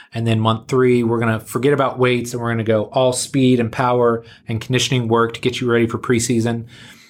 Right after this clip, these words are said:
I think the more you do this, I mean, Charlie Francis was so smart, but that whole concept of, like, vertical integration and having these different elements, and really what you're playing around with is the ratios,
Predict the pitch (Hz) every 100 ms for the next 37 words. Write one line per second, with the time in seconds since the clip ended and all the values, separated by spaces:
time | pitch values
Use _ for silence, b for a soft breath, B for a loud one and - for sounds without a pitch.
0 | B 110 151 147 127 123 160 143 110 127
1 | 120 104 104 - - _ 113 110 104 -
2 | - 170 131 117 113 110 - 104 - 117
3 | 104 - 98 95 - 113 107 95 127 -
4 | - 110 - - 98 101 98 104 110 107
5 | 113 107 113 104 101 104 - 127 117 117
6 | B B B - 104 - 127 123 123 113
7 | 117 - 123 120 117 117 120 117 - B
8 | B B - 113 117 151 143 123 - 117
9 | - 135 120 107 113 113 104 98 95 -
10 | B B B - 110 104 95 - _ _
11 | _ _ 127 110 113 - 98 80 - -